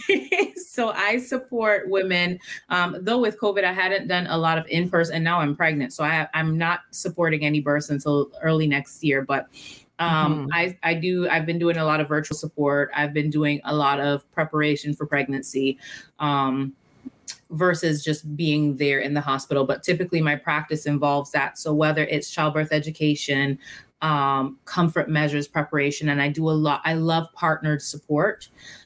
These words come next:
Speaker 1: I think it's
Speaker 2: Nice.
Speaker 1: one thing to educate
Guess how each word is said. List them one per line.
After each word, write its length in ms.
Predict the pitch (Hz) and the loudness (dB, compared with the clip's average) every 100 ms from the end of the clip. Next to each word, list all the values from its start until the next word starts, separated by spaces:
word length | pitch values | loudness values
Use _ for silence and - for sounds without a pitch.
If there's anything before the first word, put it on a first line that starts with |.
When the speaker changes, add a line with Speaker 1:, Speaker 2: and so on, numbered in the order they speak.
| - | -4
Speaker 1:
I 60 | 170 | -2
think 200 | 139 - | 0 0
it's 160 | - - | -2 0
Speaker 2:
Nice. 40 | |
Speaker 1:
one 220 | 160 165 | 0 0
thing 200 | 165 175 | 0 -2
to 260 | 170 - - | 0 -4 0
educate 880 | 160 151 156 - 156 151 - - | 0 0 -4 -2 0 0 -2 -10